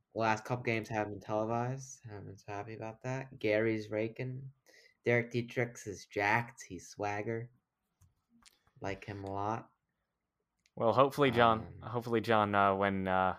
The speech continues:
Speaker 2: the time's right in this summer, uh, we're gonna be going to, uh, some Yankee games. Hopefully together we can do some C A exclusive. Uh, we are also gonna take a, uh, day trip up,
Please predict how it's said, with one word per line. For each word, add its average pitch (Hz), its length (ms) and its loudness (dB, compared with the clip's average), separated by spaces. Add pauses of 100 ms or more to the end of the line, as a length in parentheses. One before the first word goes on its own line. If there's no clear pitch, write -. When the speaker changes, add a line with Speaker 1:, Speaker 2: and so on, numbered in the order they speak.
Speaker 2:
the - 60 -6
time's 104 340 6
right 104 300 8
in 101 120 -4
this 98 160 2
summer, 110 420 4 (360)
uh, 95 240 4
we're 95 180 -6
gonna 95 200 -2
be 92 120 -4
going 92 320 2
to, 87 300 -4
uh, 87 220 -2
some 98 240 -6
Yankee 104 280 -4
games. 117 420 0
Hopefully 104 300 0
together 101 360 2
we 117 80 -8
can 98 80 -4
do 90 100 -4
some 92 200 -10
C 101 240 -4
A - 20 0
exclusive. 120 760 -4 (460)
Uh, 90 140 0
we 95 140 4
are 104 120 10
also 104 260 4
gonna 98 180 0
take 120 220 -4 (120)
a, 101 80 2
uh, 95 120 6
day 123 240 6
trip 156 300 0 (560)
up, 107 200 2